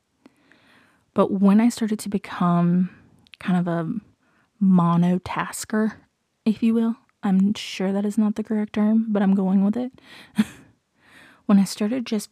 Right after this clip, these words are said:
focusing on what I was doing in that moment, I was able to truly enjoy that time, the quiet time of just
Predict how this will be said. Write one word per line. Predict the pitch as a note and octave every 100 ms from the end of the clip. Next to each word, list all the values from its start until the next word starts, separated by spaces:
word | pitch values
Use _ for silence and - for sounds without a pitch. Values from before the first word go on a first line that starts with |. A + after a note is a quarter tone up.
| _
focusing | F#3+ F#3 F#3 - D#3
on | - F3 F3+ G3 F#3+
what | G3+ G3+
I | A3+
was | B3 A3+
doing | G#3 G3+ G#3 A3
in | - F3+ F#3
that | G3 G#3+
moment, | E3+ D#3 F3 A3+ C4 _ _ _ _ _ _ _ _ _ _ _ _ _ _ _ _ _ _ _ _
I | F3+ F#3 G3
was | G3+ -
able | F#3+ F3+ G3 G3+ G#3 G#3 - -
to | G#3
truly | - F#3+ F#3 F3+ E3+
enjoy | F3 F#3 G3
that | F#3 G3 _ _ _ _ _ _ _ _ -
time, | - F#3 F3 G3 G#3 - _ _ _ _ _ _ _ - - - - _ _ _ -
the |
quiet | F#3+ G3+ E3+ -
time | F3 E3+
of | E3+
just | - E3+ - -